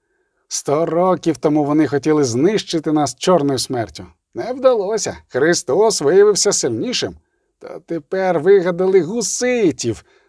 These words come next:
нам, християнам, на погибель». «Ходімо». Рікса встала, натягла каптур.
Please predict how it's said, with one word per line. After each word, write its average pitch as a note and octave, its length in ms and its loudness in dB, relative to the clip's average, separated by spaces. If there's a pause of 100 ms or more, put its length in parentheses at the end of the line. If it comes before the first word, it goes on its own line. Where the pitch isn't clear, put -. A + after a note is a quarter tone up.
нам, E3 600 -2
християнам, G#3+ 840 0
на G3 180 0
погибель». E3+ 540 -2 (1120)
«Ходімо». A3+ 440 -4 (760)
Рікса E3+ 500 -2
встала, G3+ 580 -2 (140)
натягла D3+ 500 -2
каптур. - 440 -10